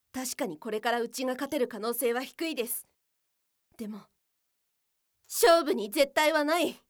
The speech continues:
自分の中にある信念、揺るがない気持ち。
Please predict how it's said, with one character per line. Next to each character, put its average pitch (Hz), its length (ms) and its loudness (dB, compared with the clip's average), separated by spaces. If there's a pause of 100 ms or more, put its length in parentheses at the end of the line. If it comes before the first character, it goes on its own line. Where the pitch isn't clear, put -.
(840)
自 - 140 -2
分 320 160 0
の 330 80 4
中 320 240 2
に 240 120 -2
あ 269 60 -2
る 247 80 -2
信 302 260 -2
念、 226 300 -4 (400)
揺 330 140 6
る 349 100 -2
が 370 100 6
な 370 120 2
い 247 80 0
気 302 100 -4
持 294 140 2
ち。 330 340 -2